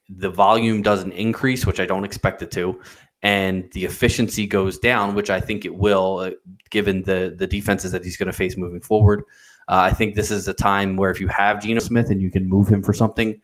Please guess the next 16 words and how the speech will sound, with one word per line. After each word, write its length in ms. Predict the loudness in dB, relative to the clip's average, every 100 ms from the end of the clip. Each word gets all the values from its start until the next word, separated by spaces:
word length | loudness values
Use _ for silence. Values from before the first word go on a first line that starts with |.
| _ -14 -6
I 80 |
think 200 | -2 -2
this 160 | -2 -6
is 80 | -8
the 120 | -6
time 220 | 0 0
to 100 | -2
do 180 | 4 6
it. 160 | 6 4 _ _ _ 0
Uh, 240 | 2 4 4
and 120 | 6
real 120 | 6
quick, 300 | 6 4 6
in 80 | 4
the 100 | 4
playoffs, 640 | 4 6 8 6 4 -4